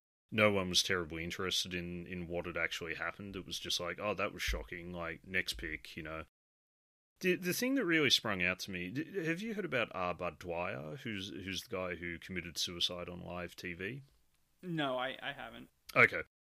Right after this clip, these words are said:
Speaker 1: So in the late eighties, there was this guy called R Bud Dwyer, and he called a press conference. And as I understand, he'd essentially,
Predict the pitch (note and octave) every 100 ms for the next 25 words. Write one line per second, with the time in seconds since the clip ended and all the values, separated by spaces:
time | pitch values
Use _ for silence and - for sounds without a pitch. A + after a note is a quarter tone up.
0 | _ - - B2+ B2+ E3 D#3 C3+ G2 F2
1 | F2 E2 D#2+ F2 E2 F2 - F2+ E2 E2
2 | E2 E2 D#2+ E2+ D2+ E2+ D#2+ D#2+ D#2+ D#2+
3 | F2+ G2 - A2+ F#2 E2 - F2 - F2
4 | D#2+ - E2+ D#2+ - - - _ _ _
5 | _ - G2+ G2 F#2+ A2 G#2 F#2+ F2 -
6 | - E2 E2 E2+ E2+ E2+ F2 E2+ - F2+
7 | E2+ E2 E2+ E2+